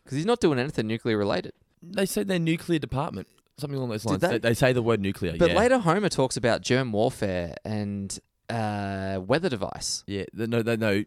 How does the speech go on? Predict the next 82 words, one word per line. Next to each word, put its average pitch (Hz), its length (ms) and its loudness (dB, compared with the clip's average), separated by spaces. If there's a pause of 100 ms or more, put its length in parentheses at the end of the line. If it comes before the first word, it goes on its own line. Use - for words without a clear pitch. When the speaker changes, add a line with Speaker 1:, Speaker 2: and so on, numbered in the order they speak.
Speaker 2:
the 110 80 -10
weather 123 160 -4
device 117 420 -2
is 101 280 -4
his 101 120 -14
competition. - 600 -8 (280)
"We're 110 80 -4
doing 117 160 2
much 113 160 -4
better 104 160 -2
than 98 100 -4
the 95 40 -6
weather 98 180 0
device 87 360 -2
Speaker 1:
Oh, 180 280 0
Speaker 2:
in, 156 60 2
in 139 60 0
Speaker 1:
is 101 80 -2
Speaker 2:
the 95 60 2
Speaker 1:
it? 90 40 -2
Speaker 2:
germ, 95 240 0
de-, 87 160 -10
germ 95 180 -2
department." 90 360 -4
or 113 40 2
Speaker 1:
Oh, 120 40 2
Speaker 2:
something. 113 240 2
Speaker 1:
I - 40 2
misheard 120 300 -2
that 104 140 -4
line. 98 240 -2
I 92 80 -4
thought 101 200 -2
it 92 60 -4
was - 120 -8
about 87 260 -4
how 87 360 -4
saying 90 320 -6
that 87 160 -6
we're 101 180 -2
doing 92 320 -2
very 90 200 -2
well 90 300 -2 (100)
in 110 320 -6 (200)
the 87 140 -4 (360)
Speaker 2:
No, - 100 -6
Speaker 1:
weather 95 140 2
department, 90 400 -8
Speaker 2:
we're 101 80 2
doing 107 120 2
Speaker 1:
germ 90 100 0
Speaker 2:
much 90 100 -4
Speaker 1:
warfare. 98 200 0
Speaker 2:
better 92 120 0
than, 80 280 -6
yeah. 85 220 -6
Speaker 1:
Aha. 95 320 -6 (180)
Speaker 2:
But 95 80 -6
Speaker 1:
All 151 60 4
Speaker 2:
she, - 20 4
Speaker 1:
right. 147 140 0 (240)
Speaker 2:
but - 60 -2
Speaker 1:
Well, 135 60 4
Speaker 2:
she, 135 60 2
Speaker 1:
that 135 60 6
all 135 100 6
makes 123 200 -2
sense 135 180 -6
then. - 160 -8
Speaker 2:
she 131 120 -4
does 135 100 2
say 120 160 0
something 104 220 -4
about 95 160 0
our 95 80 -2
nuclear 98 340 -2
department 80 440 -8
or 85 40 -10
something 92 260 -4
along 78 180 -4
those 71 180 -10
lines. 69 320 -12